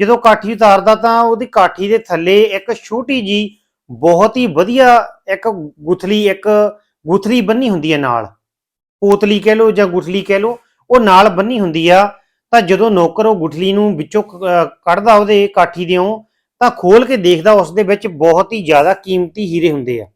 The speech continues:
ਹੀਰਿਆਂ ਦੀ ਗਿਣਤੀ ਕਾਫੀ ਹੁੰਦੀ ਆ। ਇਹ ਗੱਲ, ਇਹ ਚੀਜ਼ ਦੇਖ ਕੇ ਨੌਕਰ ਇੱਕਦਮ ਹੈਰਾਨ ਹੋ ਜਾਂਦਾ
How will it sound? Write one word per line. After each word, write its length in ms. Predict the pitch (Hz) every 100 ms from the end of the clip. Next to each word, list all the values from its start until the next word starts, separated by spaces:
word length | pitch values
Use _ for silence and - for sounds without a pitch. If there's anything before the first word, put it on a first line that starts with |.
| _ _ _ _ _ _ _ _ _ _ _ _ -
ਹੀਰਿਆਂ 280 | 180 196 226
ਦੀ 160 | 220 180
ਗਿਣਤੀ 320 | 175 180 226
ਕਾਫੀ 360 | 208 170 214
ਹੁੰਦੀ 280 | 190 160 170
ਆ। 160 | 190 196
ਇਹ 240 | 196 240 202
ਗੱਲ, 260 | 185 190
ਇਹ 160 | 202 226
ਚੀਜ਼ 400 | - 185 180 160
ਦੇਖ 280 | 151 147 -
ਕੇ 80 |
ਨੌਕਰ 520 | 180 147 - 208 214 208 _ _ _ 214
ਇੱਕਦਮ 400 | 214 226 233 185
ਹੈਰਾਨ 340 | 156 143 175
ਹੋ 160 | 185 170
ਜਾਂਦਾ 540 | 160 156 160 185 -